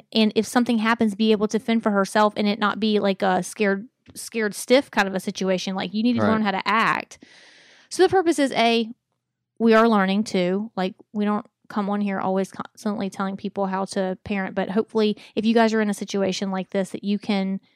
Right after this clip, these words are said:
Speaker 1: learn something, or if, you know, just, like, keep it in mind if this kind of thing happens with you. Um, and then moving forward,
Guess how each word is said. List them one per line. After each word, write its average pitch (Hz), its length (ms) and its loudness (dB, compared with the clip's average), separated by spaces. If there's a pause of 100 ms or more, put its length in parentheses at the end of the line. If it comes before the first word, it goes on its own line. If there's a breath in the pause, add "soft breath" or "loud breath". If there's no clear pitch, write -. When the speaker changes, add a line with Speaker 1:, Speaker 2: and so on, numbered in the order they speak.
(580)
Speaker 1:
learn 208 320 2
something, 190 380 0
or 185 120 0
if, 185 200 -4
you 226 80 2
know, 214 120 4
just, 214 220 0
like, 208 160 0
keep 254 220 0
it - 80 2
in 208 80 -2
mind 202 320 0
if 196 80 -6
this 202 220 -4
kind 214 180 -2
of 180 80 -4
thing 202 160 -2
happens 190 420 -4
with 180 160 -6
you. 208 400 2 (480 soft breath)
Um, 196 480 2 (920)
and 226 120 2
then 226 120 8
moving 254 280 4
forward, 277 600 2